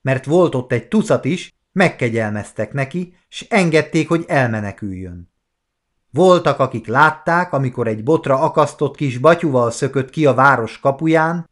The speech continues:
s a kapu előtt álló császároknak kezet csókolt, amiért meghagyták az életét.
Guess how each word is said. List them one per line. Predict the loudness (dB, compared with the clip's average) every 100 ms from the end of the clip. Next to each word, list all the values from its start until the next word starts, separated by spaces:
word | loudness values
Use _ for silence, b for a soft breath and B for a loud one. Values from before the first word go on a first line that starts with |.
| _
s | -20 -8
a | -2
kapu | 2 2 6
előtt | 4 6 2 -2
álló | 0 2 2 0
császároknak | 2 2 4 4 4 2 -2 -4
kezet | 2 4 4 0
csókolt, | -2 -2 -2 0 0 -2 -6 _ _
amiért | -2 2 2 2
meghagyták | 0 0 0 -6 -2 -2 -2
az | -4 -4
életét. | -4 -4 -4 -8 -12 -14 -18